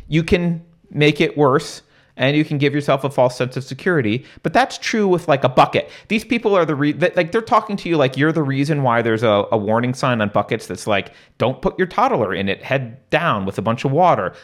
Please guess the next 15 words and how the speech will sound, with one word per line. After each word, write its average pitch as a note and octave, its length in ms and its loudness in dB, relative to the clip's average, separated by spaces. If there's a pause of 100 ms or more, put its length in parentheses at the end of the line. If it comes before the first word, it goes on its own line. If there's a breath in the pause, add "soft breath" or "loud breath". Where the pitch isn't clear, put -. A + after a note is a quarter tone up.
(120)
Like, - 240 0 (440 soft breath)
th-, D3 160 -8
there's D#3+ 200 2
a F3 80 2
reason G3 480 2
for, A#2 500 2
for - 200 -2
this. G#2+ 240 2
They C#3+ 280 4
think D#3+ 340 -4
you C3+ 200 2
are A2+ 320 2
absolute B2 640 0 (280 soft breath)
morons. D3 500 2 (100)
And D3+ 340 2